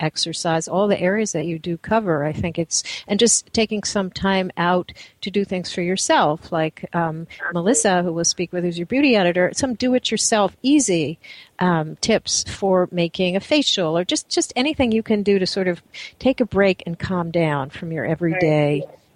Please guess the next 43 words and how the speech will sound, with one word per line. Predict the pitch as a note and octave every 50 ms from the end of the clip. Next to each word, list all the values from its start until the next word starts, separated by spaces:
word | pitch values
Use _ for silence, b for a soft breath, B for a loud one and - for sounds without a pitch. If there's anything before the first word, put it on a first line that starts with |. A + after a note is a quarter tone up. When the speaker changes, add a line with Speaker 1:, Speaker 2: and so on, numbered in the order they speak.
| _ _ -
Speaker 2:
Right. | D3+ D3 C#3
Speaker 1:
um, | C#3 C#3 C3
Speaker 2:
We | D#3 C#4+ D#4+
hear | D#4 - F4+ - - -
over | B3 C4 C4+ C4+ C#4+ C#4
and | C4 A#3 G#3+
over | G#3+ G#3 G#3 G#3+ G3
from | - - F#3 F#3
our | F3+ F3+
readers | F3+ F3+ F3 F3 F#3 F3 E3+ -
that | - F3 E3+
they, | - F3+ F3 F3 F3 E3+ E3 - - -
they | F#3 F3 F3+ -
put | G#3 G3+
themselves | - F#3+ F3+ - - F#3+ F3+ E3+ E3 - _ _ _ _ _ _ _ _ _ _ _ _ -
second | - F#3+ E3+ - F#3+ F3+ F3
or | E3+ E3
third | - F#3+ F3 E3+ E3
or | D#3+ D#3 -
fourth | - E3+ D#3+ D#3+ D#3+ D#3+ _ _
behind | - F3 E3 D#3+ E3 D#3+ D#3+ D#3 D3+ D3 - - - -
everything | F3 E3+ E3+ E3 - E3+ E3
else | D3+ D3 D3 _ -
in | D3+
their | D3 C#3 C#3
lives. | D#3 F#2+ - - - - _ _ - -
And, | - F3 E3+ E3 E3 E3 E3 - - _ b b b b b b b b b b b
um, | - F3+ E3 D#3+ D#3+ D#3+ D#3 - _ _ _ _ -
you | G#3 G3+
know, | G3 F#3 - -
it's | G3 - -
my | G3 G3 G3 F#3+ F#3+ F#3+ G3 F#3+ -
hope | - G3 F#3 - - _ -
that | E3+ - -
when | E3+ E3 D#3+ E3
they | D#3+ D#3 D#3 D#3 D#3+ D#3 D#3 -
are | E3
picking | - - F3+ - - D#3 D3+
up | D3+ -
a | D#3+
copy | - - D#3 D#3 - D#3+
of | D#3 D3 -
Women's | B3 C#4 C4+ B3 G3+